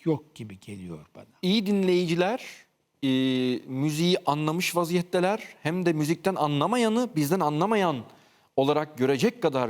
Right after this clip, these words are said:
Speaker 1: Evet.
Speaker 2: musikiyi
Speaker 1: Orada çağırıyor ya, "Yeni bir Debussy aldım."
Speaker 2: Evet, yeni Debussy'ler
Speaker 1: Evet.
Speaker 2: aldım. Beheme hal geliniz.
Speaker 1: Evet.
Speaker 2: Tabii.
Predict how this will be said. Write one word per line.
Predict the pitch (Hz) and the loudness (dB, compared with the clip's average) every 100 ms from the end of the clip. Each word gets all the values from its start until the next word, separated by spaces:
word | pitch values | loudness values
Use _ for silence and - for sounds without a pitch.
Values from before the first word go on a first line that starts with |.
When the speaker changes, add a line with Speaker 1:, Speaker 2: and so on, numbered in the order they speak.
| 117 | 0
Speaker 1:
Evet. | 135 | 0
Speaker 2:
musikiyi | 135 147 131 135 127 135 139 - | 0 -2 0 2 2 2 0 0
Speaker 1:
Orada | 151 147 151 | 0 2 -2
çağırıyor | - 147 151 160 202 | 2 4 6 6 6
ya, | 202 147 101 - _ _ _ _ _ _ _ - | 4 2 -2 -10 _ _ _ _ _ _ _ -6
"Yeni | 127 131 | -2 -2
bir | 127 | -2
Debussy | 123 117 113 - 127 | -4 -6 -10 -10 -6
aldım." | 120 113 107 117 - _ _ _ _ _ _ - - - | -4 -6 -10 -18 -20 _ _ _ _ _ _ -20 -12 0
Speaker 2:
Evet, | 147 156 - | 2 2 0
yeni | 156 180 | -2 2
Debussy'ler | 170 175 123 185 | 2 0 0 2
Speaker 1:
Evet. | 175 | 4
Speaker 2:
aldım. | 139 123 120 | 2 0 0
Beheme | 151 190 156 | 0 0 0
hal | 160 | 0
geliniz. | 156 156 117 92 - - | 2 0 0 -4 -10 -4
Speaker 1:
Evet. | 120 101 - | -4 -4 -4
Speaker 2:
Tabii. | 135 117 | -4 -2